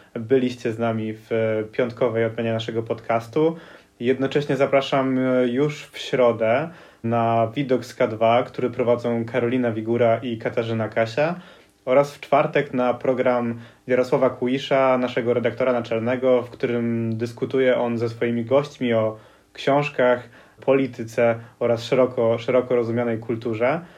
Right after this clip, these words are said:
Pamiętajcie, że każdy odcinek, e, tego podcastu, którego możecie słuchać i oglądać obecnie na, na wideo, na YouTubie i na Facebooku, później możecie odtwarzać, e, w swoim ulubionym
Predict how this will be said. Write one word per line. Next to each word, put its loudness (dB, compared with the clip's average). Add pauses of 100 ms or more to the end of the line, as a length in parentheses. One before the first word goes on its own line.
(160)
Pamiętajcie, 2
że 2
każdy 2
odcinek, -4
e, 4
tego -2
podcastu, -2
którego 0
możecie -4
słuchać -2
i 0
oglądać -2
obecnie 0
na, 0
na -2
wideo, 2
na 0
YouTubie -2
i 0
na -2
Facebooku, 0 (320)
później 2
możecie 0
odtwarzać, -2
e, 4
w -6
swoim 0
ulubionym 0